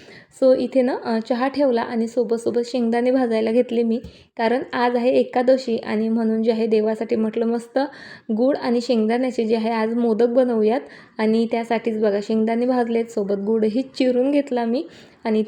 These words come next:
तोपर्यंत माझा चहाही इथे शिजून तयार आहे. आणि चला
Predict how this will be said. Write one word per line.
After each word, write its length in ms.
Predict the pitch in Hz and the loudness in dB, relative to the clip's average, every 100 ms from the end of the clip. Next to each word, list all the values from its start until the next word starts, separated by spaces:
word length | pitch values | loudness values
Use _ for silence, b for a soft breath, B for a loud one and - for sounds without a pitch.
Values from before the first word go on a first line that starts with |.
| 269 | 2
तोपर्यंत 460 | 285 254 214 208 | 2 2 -2 -2
माझा 260 | 233 226 214 | -6 -4 -6
चहाही 640 | - 262 220 247 233 269 | -4 -4 -2 -4 -2 -2
इथे 180 | 240 233 | -2 -4
शिजून 460 | 226 240 208 220 233 | -4 -6 -4 -4 -2
तयार 280 | 226 214 220 | -2 -2 -2
आहे. 540 | 247 214 294 - - - - | -4 -2 -4 -4 -20 -20 -6
आणि 240 | 214 214 | -2 -2
चला 280 | 214 226 202 | -2 -2 -2